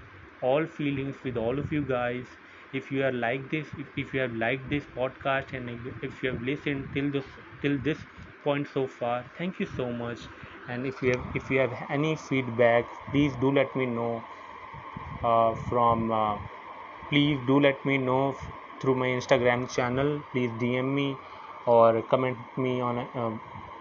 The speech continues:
on, you know, कोई भी पोस्ट पे कमेंट कर देना, डीएम कर देना। मेरा इंस-, Instagram चैनल है ऐश्वर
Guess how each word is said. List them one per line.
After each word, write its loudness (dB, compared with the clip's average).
on, 0
you -4
know, -4
कोई 4
भी 0
पोस्ट 4
पे 0
कमेंट 2
कर 4
देना, 0
डीएम 0
कर 4
देना। 0
मेरा 10
इंस-, 0
Instagram 4
चैनल 2
है 4
ऐश्वर 8